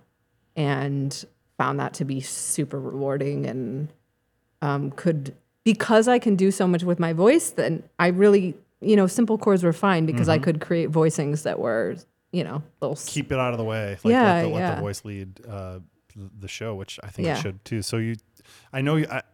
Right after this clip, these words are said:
Speaker 2: you had, you've told me a little bit before that you had this, like, guitar rig, and then you're like, at, at a certain point, you're like, you decided that you didn't, like, you
Speaker 1: Yeah.
Speaker 2: didn't wanna do that
Speaker 1: I mean, I
Speaker 2: anymore.
Speaker 1: played guitar l-, with the band, like, for years,
Speaker 2: Mm-hmm.
Speaker 1: actually. Um,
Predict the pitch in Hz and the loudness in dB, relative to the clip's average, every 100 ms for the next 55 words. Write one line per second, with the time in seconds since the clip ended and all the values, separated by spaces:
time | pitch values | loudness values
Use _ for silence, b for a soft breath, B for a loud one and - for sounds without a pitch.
0 | _ _ 165 135 139 175 135 143 135 - | _ _ -6 -2 0 0 -2 -8 -4 -2
1 | 175 151 127 131 113 107 - 113 110 110 | 0 0 0 0 0 -4 -4 -2 -2 -2
2 | 113 98 120 120 117 104 b b b - | -4 -2 0 0 -2 -10 b b b -8
3 | 107 110 95 _ _ _ 117 - 123 117 | -6 -6 -8 _ _ _ -10 -2 0 2
4 | 107 104 107 107 107 101 87 - - _ | 0 0 -2 0 -2 -4 -8 -14 -20 _
5 | _ _ _ 131 127 127 113 127 110 101 | _ _ _ -8 -4 -2 0 -2 -2 -4
6 | 107 98 95 85 - 101 92 95 87 85 | -4 -6 -8 -10 -12 -12 -8 -6 -6 -8
7 | - 90 85 87 113 98 190 190 170 156 | -10 -10 -10 -12 -14 -4 2 4 4 2
8 | 143 90 87 - - 247 269 285 285 302 | -2 -8 -10 -4 4 6 6 2 0 0
9 | 269 - - 220 196 - 185 190 170 190 | 0 -2 0 2 2 0 0 0 4 4
10 | 196 208 202 208 196 - _ _ - 180 | 6 6 6 4 2 -6 _ _ -4 0
11 | 180 - - 185 180 233 185 139 151 101 | 0 0 -2 2 4 6 4 4 0 0
12 | 110 165 139 156 175 - _ _ _ 190 | 0 0 0 -4 -6 -14 _ _ _ 2
13 | 185 180 170 170 165 165 165 165 175 | 4 4 4 2 0 0 -2 -2 -4